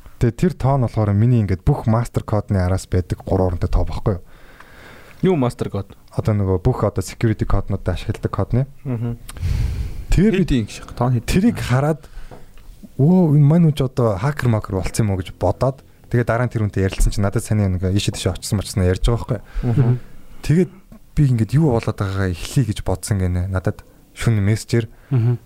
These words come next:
Speaker 1: Тэгэх гэсэн чинь ингээд нэг л тийм амар хэцүү, илэрхийлэхэд амар хэцүү байсан гинэ. Тэнгүүд би зүгээр гурван оронтой тоо явуулъя гэж бодсон. Гурван оронтой тоо явуулсан чинь миний бүх MasterCard-ны сүүлийн гурван оронтой тоог явуулсан байхгүй юу? Миний болохоор ингээд яг нөгөө стандарт нөгөө код нь юу гэдэг штэ, бүтэц том үсэг, тэгээд, аа,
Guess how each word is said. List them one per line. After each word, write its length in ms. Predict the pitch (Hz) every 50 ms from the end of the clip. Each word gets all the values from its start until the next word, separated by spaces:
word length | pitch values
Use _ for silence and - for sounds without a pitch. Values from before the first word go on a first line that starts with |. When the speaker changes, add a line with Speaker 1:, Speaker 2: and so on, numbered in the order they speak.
| - -
Speaker 1:
Тэгэх 240 | - - - - -
гэсэн 200 | - - 185 175 -
чинь 160 | 147 131 110
ингээд 140 | 113 101 113
нэг 80 | 120 123
л 80 | -
тийм 240 | - - 110 95 92
амар 240 | 107 123 131 117 107 85 90
хэцүү, 240 | 87 - - 107
илэрхийлэхэд 460 | 98 - 135 117 127 143 - - - 104
амар 160 | 95 92 -
хэцүү 180 | - - - 117 104
байсан 160 | - 95 92
гинэ. 80 | 98 107
Тэнгүүд 240 | - 127 135 131 123
би 80 | 123
зүгээр 160 | 110 113 104
гурван 320 | 101 107 123 131 117 110 101
оронтой 80 | 98
тоо 160 | - - 107 101 95
явуулъя 240 | 92 92 90 98 87
гэж 80 | 85 - -
бодсон. 320 | 92 92 - - - 101 -
Гурван 320 | - 110 107 104 104 95
оронтой 80 | - -
тоо 140 | - 98 92 85
явуулсан 160 | 82 - 104 -
чинь 160 | - 92 92
миний 160 | 98 98 90
бүх 160 | 82 87 - - 95
MasterCard-ны 560 | 95 95 - - - - - 87 - - 95
сүүлийн 320 | 82 - 95 90 - 87
гурван 240 | 80 82 80 78 -
оронтой 160 | - - 85
тоог 160 | - 82 82 82
явуулсан 240 | 80 - - -
байхгүй 240 | 92 95 - - -
юу? 40 | - - - - - - - - - -
Миний 200 | 127 147 185 175
болохоор 320 | - - - 139 123 120 113
ингээд 160 | 107 110 117
яг 120 | 135 135 127
нөгөө 140 | 113 104 - - - - - - - 135 120 104 95 92 90 87 80 -
стандарт 480 | - - 165 170 180 180 170 - -
нөгөө 180 | - 120 123 123 -
код 240 | - - 135 131 -
нь 80 | 127
юу 80 | 117 113
гэдэг 160 | 104 - 113
штэ, 160 | - - -
бүтэц 400 | 92 98 - - 120 - - -
том 240 | - - 131 120 101
үсэг, 240 | - - 120 - - - -
тэгээд, 240 | 98 104 110 - -
аа, 460 | 98 98 95 95 95 92 95 98